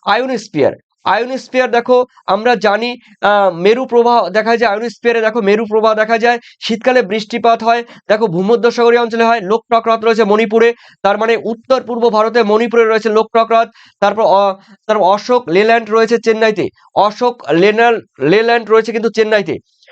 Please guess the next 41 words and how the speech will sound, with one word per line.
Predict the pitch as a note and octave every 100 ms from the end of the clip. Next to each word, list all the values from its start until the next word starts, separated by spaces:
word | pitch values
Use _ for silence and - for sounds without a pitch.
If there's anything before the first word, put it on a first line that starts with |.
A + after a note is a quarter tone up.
| - -
ঠিক | C4
আছে, | C4+ A3
এগুলো | G#3+ B3+
কিন্তু | C4 B3+ C4
রয়েছে | A#3 A#3+ B3+
তোমাদের, | B3 A3+ A3+ A#3+ B3 _ - -
আম, | G3 G3+ G3+ -
একদম | G#3 G3+ B3
উত্তর, | A#3 A#3 B3
সঠিক | A#3 A3 G3+ A3
উত্তর | A3+ - A#3
যেগুলো | G3+ G#3+ A3+
আমি | A3
লোকটক | G#3+ G#3 G#3 - A3 G#3+ - G3
উত্তর | G3 G3+ A3 G#3+
পূর্ব | A3 A3
ভার-, | G#3 G#3
ভারতে | D#3+ F#3+ G#3
কিন্তু | A3 A3+
দিয়েছি, | G#3 G3+ E3
লোকটক | C#3 G#3 - A3+
উত্তর | G#3 - A3
পূর্ব | G#3+ G#3
ভারতে। | G3+ F3+ C3+ - _ _ _ -
ওকে, | A#3+ A#3+ E3+ - _ _ _ _ -
তিনের | A#3+ C4 C4
তিন | A#3+ A#3+
উত্তর | F#3 G#3 A#3+
কিন্তু | A#3 A3+
সঠিক। | A3 G#3+ C4 - _
এইভাবে | A3+ B3+ B3+ B3+
তোমরা | B3+ A3+ A#3
কিন্তু, | A#3
তোমাদের | A3 A3 A3
কিন্তু | A3 A3+
আমি | A3
টেস্ট | G#3 G3+ -
পেপার | G#3+ A3
সলভ | A3 G3+
করে | G#3 A3
দিচ্ছি, | A3 G#3+ B3+